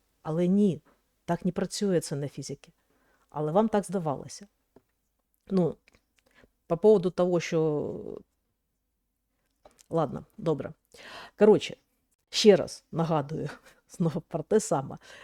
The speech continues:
Це кожного разу ваш вибір. Я винуждена була зараз це трохи записати,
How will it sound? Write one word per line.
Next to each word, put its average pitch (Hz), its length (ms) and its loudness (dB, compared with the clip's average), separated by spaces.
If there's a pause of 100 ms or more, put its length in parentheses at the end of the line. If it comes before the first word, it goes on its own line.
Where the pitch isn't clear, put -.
(120)
Це 320 400 8 (120)
кожного 160 460 4
разу 339 340 0
ваш 165 480 0
вибір. 151 380 -2 (600)
Я 185 260 4
винуждена 165 600 2
була 175 420 -2
зараз 196 360 0
це 202 160 -4
трохи 190 340 -6
записати, - 640 -8